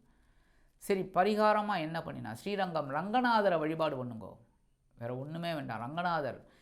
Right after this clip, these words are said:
ஏன் அப்படின்னா, ரங்கநாதர் அப்படிங்கும்போது சுக்கிர பகவான் இது ஸ்தலம், அந்த இது ரங்கநாதர். நீங்க அதை வழிபாடு பண்ணினாலே போறோம். முடிஞ்சா போயிட்டு வாங்கோ, இல்லையா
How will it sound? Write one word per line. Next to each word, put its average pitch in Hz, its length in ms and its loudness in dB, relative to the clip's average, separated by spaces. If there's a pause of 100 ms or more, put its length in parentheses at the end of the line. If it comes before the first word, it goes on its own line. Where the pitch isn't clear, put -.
(140)
ஏன் 214 320 4
அப்படின்னா, 165 400 0
ரங்கநாதர் 190 800 2
அப்படிங்கும்போது 165 420 -4
சுக்கிர 220 320 0
பகவான் 147 480 -2
இது 135 340 -8 (600)
ஸ்தலம், 151 420 2
அந்த 113 160 -6
இது 113 300 -10 (480)
ரங்கநாதர். 131 580 -4 (400)
நீங்க 135 260 0
அதை 123 120 2
வழிபாடு 233 600 8
பண்ணினாலே 208 460 6
போறோம். 190 300 2 (1120)
முடிஞ்சா 202 320 8
போயிட்டு 226 260 6
வாங்கோ, 139 340 0 (840)
இல்லையா 240 600 4